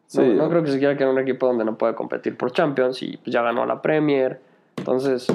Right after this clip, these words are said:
Speaker 1: digo que no es poca cosa, pero, pues, siempre estás apostando,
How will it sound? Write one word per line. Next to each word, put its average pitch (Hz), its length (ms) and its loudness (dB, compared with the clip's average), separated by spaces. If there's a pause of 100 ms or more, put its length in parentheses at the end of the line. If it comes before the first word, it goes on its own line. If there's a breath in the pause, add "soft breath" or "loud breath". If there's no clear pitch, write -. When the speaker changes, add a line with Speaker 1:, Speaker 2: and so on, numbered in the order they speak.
(140)
Speaker 1:
digo 127 220 0
que 120 80 -2
no 120 80 0
es 123 160 -6
poca 135 320 -2
cosa, 127 400 -2 (760 loud breath)
pero, 147 200 2
pues, 131 120 -8
siempre 131 260 2
estás 123 240 -2
apostando, 107 500 -2